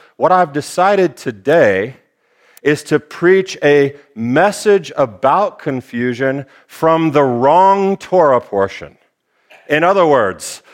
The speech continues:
this is the week for Tetzaveh. That's the weekly Torah portion. I was reading the wrong Torah portion, and in the process,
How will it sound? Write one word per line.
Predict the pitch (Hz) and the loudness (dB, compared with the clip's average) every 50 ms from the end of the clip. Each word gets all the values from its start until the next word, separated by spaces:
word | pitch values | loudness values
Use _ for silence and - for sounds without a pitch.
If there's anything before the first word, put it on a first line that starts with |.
| - _ _ - | -20 _ _ -2
this | - 165 214 214 - 262 | 0 0 0 2 2 2
is | 254 226 156 175 | 0 2 2 4
the | 202 202 | 2 4
week | 185 180 190 196 208 202 - | 4 4 4 4 2 0 -4
for | - 185 170 156 | -2 -2 -2 -2
Tetzaveh. | - - 185 - 180 180 - 175 139 120 104 113 104 95 92 85 73 - - | -2 -2 -2 0 0 0 0 0 0 0 0 0 0 0 0 -2 -4 -6 -4
That's | 123 127 143 156 - - | -4 -4 -4 -4 -8 -8
the | - 165 160 | -4 -2 0
weekly | 151 156 160 160 - 165 175 165 | 0 0 0 0 0 0 0 0
Torah | 170 196 202 202 196 180 - | 2 2 2 2 2 2 0
portion. | - 135 123 113 - - 104 80 78 _ _ _ _ _ _ _ _ _ _ - | 0 0 0 0 -2 -4 -8 -10 -10 _ _ _ _ _ _ _ _ _ _ -2
I | 139 175 226 | -2 0 0
was | 247 233 214 180 143 | 0 0 -2 -2 -2
reading | 156 170 214 254 269 254 214 196 185 190 196 202 196 - - _ _ _ | -2 0 0 2 2 2 2 2 2 2 0 0 -2 -4 -8 _ _ _
the | 110 117 170 190 | -4 0 2 2
wrong | 185 165 151 180 202 233 254 254 247 226 202 175 165 156 139 | 2 2 2 2 2 4 4 4 4 4 2 2 0 0 -2
Torah | - 165 151 143 135 123 120 | 0 2 2 4 4 2 0
portion, | - - 117 104 95 92 - - 90 82 78 - _ _ _ _ _ _ _ _ _ _ _ _ _ _ _ - | -2 -2 -2 0 0 -2 -4 -8 -16 -16 -16 -20 _ _ _ _ _ _ _ _ _ _ _ _ _ _ _ -4
and | 156 170 190 202 202 202 196 190 | -2 0 0 0 0 0 0 -2
in | 190 - 180 196 226 226 214 | -4 -2 -2 -2 -2 0 0
the | 202 180 | -2 -2
process, | - - - 147 139 135 135 - - - 127 131 151 170 160 - - - - | -2 -2 0 0 2 2 0 -2 -2 -2 0 2 2 0 -2 -6 -12 -18 -20